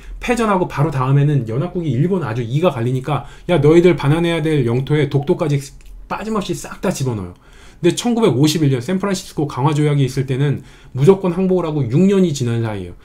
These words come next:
그러니까 일본이 좀 기력을 찾은 거야. 그러니까 일본이 막 수작을 부리는 거예요. 기력을 찾아가지고 미리 손을 써서 일본이 반환해야 될 이 영토 명단에서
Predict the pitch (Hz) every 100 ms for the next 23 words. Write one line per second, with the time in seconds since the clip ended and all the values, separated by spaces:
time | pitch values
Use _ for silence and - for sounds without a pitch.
0 | - - 208 139 185 196 202 185 202 143
1 | 143 170 175 165 214 214 127 87 - -
2 | _ 202 160 151 185 196 190 139 - 220
3 | 214 175 131 151 151 110 98 117 - 147
4 | 151 165 175 156 117 127 131 135 165 175
5 | 175 147 139 151 - - - - 185 208
6 | 220 208 - 139 175 170 160 156 151 135
7 | 123 113 139 185 139 113 139 143 120 160
8 | -